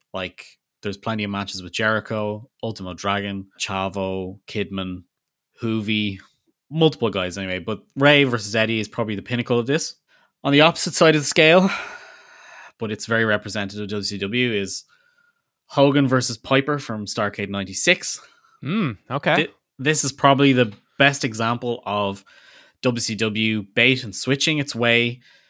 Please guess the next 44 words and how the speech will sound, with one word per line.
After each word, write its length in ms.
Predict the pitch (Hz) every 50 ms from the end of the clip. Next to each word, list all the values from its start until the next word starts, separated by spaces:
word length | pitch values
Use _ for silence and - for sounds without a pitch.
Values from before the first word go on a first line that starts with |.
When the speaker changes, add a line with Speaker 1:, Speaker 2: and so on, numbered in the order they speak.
| _ _ -
Speaker 1:
with 160 | - 104 -
smoke 340 | - - 147 156 156 151 -
and 100 | 113 101
mirrors 560 | 101 101 98 101 101 101 98 98 - - - _ _ _ _ _ -
and 300 | 98 98 98 98 98 98
having 440 | - - 101 101 95 101 98 98 98 -
all 200 | 131 147 156 143
the 60 | 120
bullshit 460 | 104 104 107 107 107 - - 107 95 98
in 100 | 98 92
the 60 | 92
world 520 | 92 101 107 107 107 107 104 101 98 101 - _ _ -
to 400 | - - 110 101 98 98 98 117 - -
finagle 600 | - - - 127 113 110 113 120 120 - 143 120
their 140 | 135 120 113
way 240 | 104 117 104 120
out 100 | 113 113
of 100 | 98 92
their 120 | - 101 101
booking, 460 | - 131 151 147 - 190 190 190 - _ _ _ _ _ _ _ _ _ _ _ _ _ _
which 220 | - 107 107 - -
they 120 | 117 107
increasingly 640 | 107 107 - - - 147 147 147 147 135 120 117 110
had 280 | - - 107 107 107 -
to 60 | 110
do 200 | 98 110 104 101
more 420 | 101 101 104 110 120 120 123 120
and 120 | 113 107 104
more 300 | 104 101 104 101 98 95
as 140 | 95 -
time 240 | - - 107 101 95
went 220 | 95 92 90 87 110
on. 280 | 123 139 156 160 151 _ _ _ _ _ _ _ _ _ _ _
But 120 | - 110 107
this 180 | 156 147 - -
is 160 | 131 113 104
probably 340 | _ - - 123 117 120 117
the 100 | 107 107
first 380 | 95 - - 110 113 110 - -
real 180 | 113 110 107
example 420 | 104 98 95 104 101 107 - 110 110
of 120 | 113 113
it 140 | 113 110 -
because 540 | - 87 - - 95 90 82 - - -